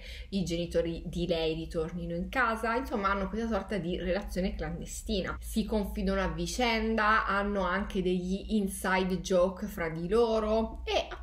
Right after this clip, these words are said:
appunto a un certo punto Atlas le confiderà che lui andrà a Boston perché c'è questo suo zio che può ospitarlo. E ovviamente passando il tempo fanno evolvere il rapporto anche in senso romantico, quindi stanno proprio insieme.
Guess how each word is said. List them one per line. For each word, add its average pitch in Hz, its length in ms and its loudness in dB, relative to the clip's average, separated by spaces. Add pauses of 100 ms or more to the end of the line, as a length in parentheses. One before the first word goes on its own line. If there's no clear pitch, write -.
(100)
appunto 196 540 4
a 190 80 -4
un 208 100 -2
certo 269 300 -4
punto 226 380 0
Atlas 190 520 -4
le 208 140 0
confiderà 190 680 -2
che 302 160 -4
lui 208 400 2
andrà 196 360 -2
a 214 80 0
Boston 185 580 -2
perché 247 200 -4
c'è 185 180 -4
questo 185 240 -8
suo 240 320 -2
zio 196 500 0
che 190 340 -4
può 208 340 0
ospitarlo. 170 1000 -2
E 185 80 4
ovviamente 240 480 2
passando 214 420 -2
il 311 160 -6
tempo 208 380 0
fanno 185 400 0
evolvere 190 760 2
il 185 60 -2
rapporto 220 500 -2
anche 185 260 -2
in 185 80 -2
senso 175 320 -2
romantico, 170 600 0
quindi - 280 -4
stanno 180 400 -2
proprio 151 300 -4
insieme. 165 760 -4